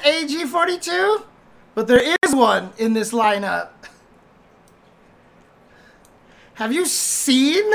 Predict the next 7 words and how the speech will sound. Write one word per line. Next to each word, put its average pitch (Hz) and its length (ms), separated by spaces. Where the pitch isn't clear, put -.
<laughs> - 1000
what 277 320
Mortal 302 360
Kombat 330 540
has 302 280
become? 311 580
<laughs> - 140